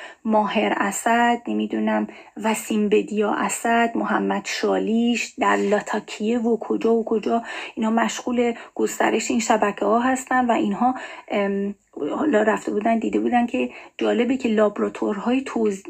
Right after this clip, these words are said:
تولید کپتاگون که بعد خیلیاش میره به لبنان، در هارتلند مورد کنترل و تحت کنترل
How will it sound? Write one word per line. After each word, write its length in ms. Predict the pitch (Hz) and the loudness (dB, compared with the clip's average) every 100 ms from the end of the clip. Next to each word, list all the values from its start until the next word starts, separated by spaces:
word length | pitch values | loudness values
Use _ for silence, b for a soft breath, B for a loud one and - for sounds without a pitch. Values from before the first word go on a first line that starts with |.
| 302 | -8
تولید 680 | - 208 208 190 214 196 185 | -2 0 0 2 0 0 0
کپتاگون 1040 | 196 - 208 208 - 214 - 233 277 233 | 0 0 -2 -2 0 0 2 2 2 2
که 120 | 220 208 | 0 0
بعد 260 | 208 214 | 0 0
خیلیاش 600 | - 240 233 214 202 - | 0 0 2 2 0 -2
میره 220 | 202 202 | 0 0
به 300 | 190 196 196 B B B | 0 0 -2 B B B
لبنان، 680 | 208 208 - 214 240 285 294 B B B B B _ | 2 2 2 2 4 2 0 B B B B B _
در 360 | 226 214 208 208 - | 0 2 0 -2 -10
هارتلند 840 | - - 220 220 - 240 269 294 302 302 294 311 - - | -4 4 4 4 0 2 4 4 4 2 2 0 -6 -6
مورد 440 | 214 220 220 208 202 | -2 0 2 0 0
کنترل 680 | - 220 202 - 226 240 | 0 -2 -2 0 0 2
و 100 | 220 | -2
تحت 440 | 202 220 208 - 220 | -2 -2 -2 -4 -4
کنترل 680 | 214 208 196 240 247 269 | -2 -2 -2 0 2 2